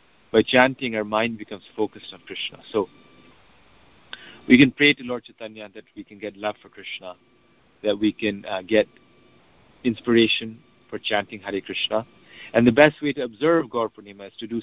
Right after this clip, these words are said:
Sankirtan, because that's what Lord Chaitanya wanted when he appeared, right? Uh, he, he chose his appearance because at that time, everyone in the world was doing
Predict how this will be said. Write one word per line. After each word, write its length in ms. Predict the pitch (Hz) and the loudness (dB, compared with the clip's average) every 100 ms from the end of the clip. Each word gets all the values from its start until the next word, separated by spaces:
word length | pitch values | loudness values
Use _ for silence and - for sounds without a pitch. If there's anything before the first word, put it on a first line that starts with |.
| - | -10
Sankirtan, 500 | 107 - 120 - 82 _ _ _ _ _ _ | -12 -6 -6 -6 -18 _ _ _ _ _ _
because 260 | 104 110 92 _ _ _ _ _ _ _ _ _ _ _ _ | -2 -2 -2 _ _ _ _ _ _ _ _ _ _ _ _
that's 220 | 123 127 - | 0 0 -2
what 180 | 123 120 113 | -6 -6 0
Lord 220 | 117 117 | 0 0
Chaitanya 480 | 113 120 113 110 104 | -4 -6 -4 -2 0
wanted 580 | 107 135 143 131 107 | 2 2 2 -2 -2
when 120 | 107 101 | -6 -2
he 180 | 123 | 0
appeared, 400 | 113 156 143 92 _ _ - | 2 4 2 0 _ _ -6
right? 180 | 113 - - - - | -6 -6 -14 -20 -20
Uh, 60 | - - | -16 -10
he, 280 | - 127 - | 2 2 2
he 180 | 123 120 | -2 -2
chose 360 | - 151 165 | 2 4 4
his 120 | 143 | 2
appearance 420 | 127 - 156 139 - | -6 -2 0 0 -2
because 240 | 120 113 | -8 -6
at 140 | 110 101 | -8 -2
that 260 | 120 139 | -2 -2
time, 380 | 143 131 131 110 _ _ _ _ _ _ _ | -2 -2 -2 -4 _ _ _ _ _ _ _
everyone 400 | 131 135 147 143 | 0 2 2 0
in 80 | 131 | -2
the 80 | 120 | -4
world 360 | 113 123 113 104 | 0 2 2 0
was 140 | 101 | -6
doing 220 | 110 107 | -6 -8